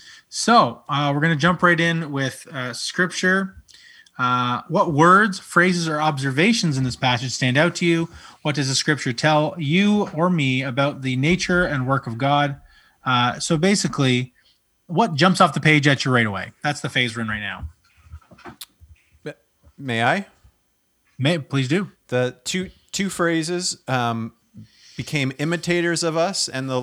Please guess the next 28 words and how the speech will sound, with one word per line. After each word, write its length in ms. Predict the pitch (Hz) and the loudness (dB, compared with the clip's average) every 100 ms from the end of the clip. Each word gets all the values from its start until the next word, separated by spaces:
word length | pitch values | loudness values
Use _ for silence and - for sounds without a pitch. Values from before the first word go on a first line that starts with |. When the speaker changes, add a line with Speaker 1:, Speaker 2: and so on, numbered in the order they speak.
| 113 | -6
Speaker 2:
the 100 | 131 | -8
Lord, 360 | 120 123 139 107 | -4 -2 -2 -4
Speaker 1:
Mm-hmm. 100 | 110 101 _ _ _ _ | -12 -18 _ _ _ _
Speaker 2:
and 180 | 117 123 | -6 -2
then 260 | 120 117 120 - | -2 -2 -6 -12
following 520 | - 139 127 127 123 | -8 -4 -2 -2 -4
that, 360 | 120 113 110 _ 123 | -2 -4 -4 _ -8
uh, 340 | 113 104 98 - | -4 -4 -6 -10
became 300 | 123 107 135 123 | -14 -6 -4 -2
an 80 | |
example 580 | 113 101 107 113 98 95 | -4 -6 -4 -4 -6 -10
to 160 | 85 - | -8 -6
all. 400 | 107 95 85 _ _ _ _ _ - | -2 -4 -6 _ _ _ _ _ -8
Those 200 | 127 123 | -6 -4
are 60 | |
the 100 | 110 | -6
two 220 | - 120 | -6 -6
things 500 | 107 107 98 92 - - | -6 -8 -8 -8 -10 -10
that 220 | 107 - | -14 -12
jumped 240 | - 101 104 | -10 -8 -8
out 100 | 98 | -10
at 80 | |
me. 120 | 101 95 | -10 -12
Speaker 1:
Mm-hmm. 120 | 107 104 _ _ _ _ _ _ _ _ _ _ _ _ _ - - - _ _ _ _ _ _ _ | -12 -16 _ _ _ _ _ _ _ _ _ _ _ _ _ -20 -20 -20 _ _ _ _ _ _ _
How 100 | 123 | -8
about 120 | 117 | -4
you, 80 | 117 | -2
Andrew? 220 | 113 123 | -2 -2